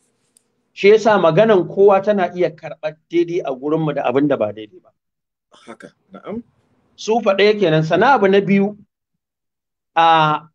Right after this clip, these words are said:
Speaker 1: shin sama da shekara ɗaruruwa ko dubunnai,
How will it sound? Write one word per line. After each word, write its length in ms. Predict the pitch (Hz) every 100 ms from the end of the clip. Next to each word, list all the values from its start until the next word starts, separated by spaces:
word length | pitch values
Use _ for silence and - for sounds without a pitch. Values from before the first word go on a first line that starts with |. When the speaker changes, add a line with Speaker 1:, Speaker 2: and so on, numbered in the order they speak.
| _
Speaker 1:
shin 560 | - 254 240 160 - _ _ _ _ _ _ _ _
sama 420 | _ - 254 233
da 80 | 185
shekara 640 | 160 175 165 208 208 180
ɗaruruwa 680 | 160 185 185 190 196 175 156
ko 160 | 180 180
dubunnai, 640 | 160 135 131 123 135